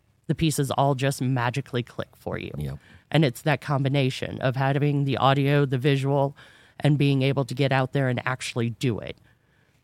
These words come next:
Speaker 2: Now, one thing that I, I personally, maybe it's just my own perception, but one thing that I see out in the industry is a, a tendency for us not to be willing to accept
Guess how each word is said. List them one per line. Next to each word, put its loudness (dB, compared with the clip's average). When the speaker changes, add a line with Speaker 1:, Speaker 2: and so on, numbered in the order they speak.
Speaker 2:
Now, 2
one 2
thing 6
that 4
I, -6
I 2
personally, -2
maybe 0
it's -2
just -6
my 2
own 2
perception, -4
but -2
one 2
thing -2
that 0
I 2
see 0
out 0
in 0
the 0
industry -4
is 0
a, -2
a 0
tendency -2
for 0
us 0
not 0
to 0
be 0
willing 2
to -4
accept -4